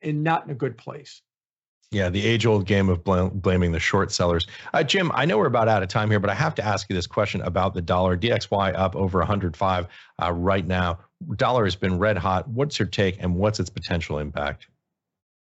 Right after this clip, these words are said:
Speaker 1: Yeah, so I know that the, the fancy talk right now is de-dollarization. The bric countries are getting together. They don't wanna do trading in the dollar.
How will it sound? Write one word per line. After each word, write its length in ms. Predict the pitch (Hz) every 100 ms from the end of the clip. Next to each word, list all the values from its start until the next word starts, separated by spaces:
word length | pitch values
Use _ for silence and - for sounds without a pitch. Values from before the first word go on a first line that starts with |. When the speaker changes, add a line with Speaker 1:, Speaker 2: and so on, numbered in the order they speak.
| -
Speaker 1:
Yeah, 260 | 202 226 202
so 600 | - 233 220 208 180 _ _
I 140 | 202 208
know 200 | 226 277
that 240 | 269 - - _ _ 185 247 202
the, 320 | 170 170 160
the 100 | 175
fancy 480 | 147 220 233 240 240
talk 340 | 240 208 180
right 240 | 180 170 165
now 160 | 160
is 120 | 156 156
de-dollarization. 1120 | 254 233 240 214 202 180 165 170 160 165 156
The 80 | 160
bric 300 | 202 233 -
countries 540 | 208 208 196 185 170
are 120 | 175
getting 220 | 151 196
together. 300 | 180 170 165
They 180 | 156 175
don't 200 | 190 180
wanna 240 | 175 180 160
do 160 | 160
trading 380 | 156 - 170 170
in 100 | 165
the 80 | 165
dollar. 480 | 156 156 147 147